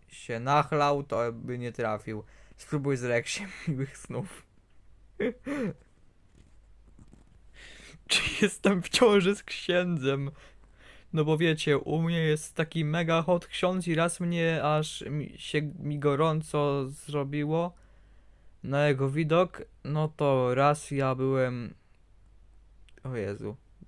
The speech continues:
byłem u spowiedzi, no i gadałem tam z nimi normalnie, aż mi stanął. A jak wróciłem do domu, to robiłem sobie dobrze do jego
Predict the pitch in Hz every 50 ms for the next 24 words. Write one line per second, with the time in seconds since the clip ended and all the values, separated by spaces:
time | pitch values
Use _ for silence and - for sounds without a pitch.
0 | - - - - - - - - - - 226 _ _ _ - - 139 131 123 123
1 | 120 120 127 135 135 - 123 120 143 147 147 143 151 147 143 135 131 120 127 -
2 | - 135 131 127 127 127 139 139 - - 170 160 156 156 - 147 139 143 156 151
3 | 147 143 139 135 139 139 139 135 139 139 135 135 135 135 135 131 131 135 139 -
4 | 147 147 - - - - 151 147 139 127 127 127 123 127 - - - - - -
5 | - - - - - - 123 131 143 147 147 139 151 160 170 170 160 - 170 170
6 | 170 165 156 156 147 151 160 160 160 156 160 147 160 151 151 147 143 147 160 156
7 | 151 156 165 156 - 160 147 151 151 147 147 156 151 143 139 143 135 143 143 156
8 | 135 135 131 -